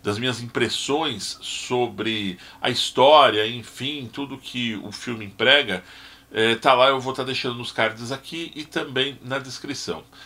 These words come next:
Mas hoje à tarde eu estive vendo aí pela internet, alguns jornais, alguns portais, ou mesmo alguns comentários pelo Facebook, que alguns idiotas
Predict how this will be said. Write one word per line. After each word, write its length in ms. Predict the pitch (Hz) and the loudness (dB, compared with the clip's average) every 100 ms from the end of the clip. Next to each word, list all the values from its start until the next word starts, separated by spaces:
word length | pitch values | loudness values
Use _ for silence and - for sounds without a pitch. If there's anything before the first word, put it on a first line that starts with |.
| - - - | -20 -20 -2
Mas 640 | 165 196 190 190 180 - 175 | 2 4 4 2 -2 -4 0
hoje 200 | 214 220 | 0 0
à 60 | |
tarde 640 | 202 202 208 170 180 143 - | 2 2 2 0 -2 -2 -2
eu 160 | 143 | -4
estive 720 | 143 - - 156 127 127 95 - _ _ 98 | -6 -8 -8 -8 -2 -2 -2 -8 _ _ -8
vendo 280 | 110 117 | -4 0
aí 100 | 113 | -2
pela 220 | 113 107 104 | -2 -4 -4
internet, 680 | 101 92 107 147 123 - | -6 -4 0 0 0 -6
alguns 300 | 101 113 120 | -8 -8 -8
jornais, 640 | 98 87 92 135 143 113 98 | -6 -6 -2 2 2 0 -4
alguns 260 | 101 107 | -12 -14
portais, 880 | - 90 - 123 147 135 107 - - - - - | -8 -8 -2 4 6 4 0 -8 -14 -20 -18 -10
ou 140 | 110 | -2
mesmo 240 | 123 123 | 0 -2
alguns 320 | 117 120 117 - | -4 -8 -10 -8
comentários 680 | 135 131 98 127 147 113 | -8 -8 -4 0 0 -2
pelo 200 | - 107 | -8 -10
Facebook, 760 | 98 107 92 90 151 - 87 - - - - - _ | -8 -10 -10 -6 -4 -4 -10 -18 -20 -20 -20 -20 _
que 400 | - 220 202 - - | -6 -4 -4 -2 6
alguns 580 | 214 190 208 233 - - | 6 6 -2 -6 -10 -8
idiotas 1120 | 240 247 185 160 143 151 165 175 175 - - | -6 -2 4 8 8 8 2 0 0 -6 -8